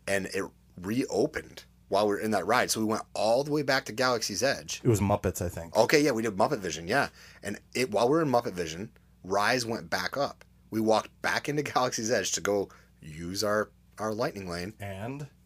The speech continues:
Speaker 1: It was down again.
Speaker 2: Down again.
Speaker 1: And the guy was like, "Oh, shocker." Like, the guy who was, like, cleaning up in front of it,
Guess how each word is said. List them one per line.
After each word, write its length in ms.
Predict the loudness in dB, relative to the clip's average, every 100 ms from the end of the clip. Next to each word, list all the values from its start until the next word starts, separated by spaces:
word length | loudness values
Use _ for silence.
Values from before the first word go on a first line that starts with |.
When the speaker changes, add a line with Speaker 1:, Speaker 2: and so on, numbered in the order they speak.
| -12
Speaker 1:
It 140 | -8
was 200 | -6 -6
down 360 | -2 2 2 2
again. 220 | -2 -4
Speaker 2:
Down 200 | -4 -6
again. 220 | -8 -12 -2
Speaker 1:
And 160 | 0 2
the 60 |
guy 240 | 2 4 4
was 180 | 4 2
like, 240 | 2 4
"Oh, 160 | 2 4
shocker." 600 | -2 2 2 2 -2 -6 _ _ _
Like, 200 | 2 2
the 80 | -4
guy 440 | 4 6 6 4
who 120 | 2
was, 260 | 2 2 0 0
like, 200 | 0 0
cleaning 340 | -2 -2 2
up 120 | 2 2
in 80 |
front 260 | 0 2 2
of 60 | 0
it, 160 | -2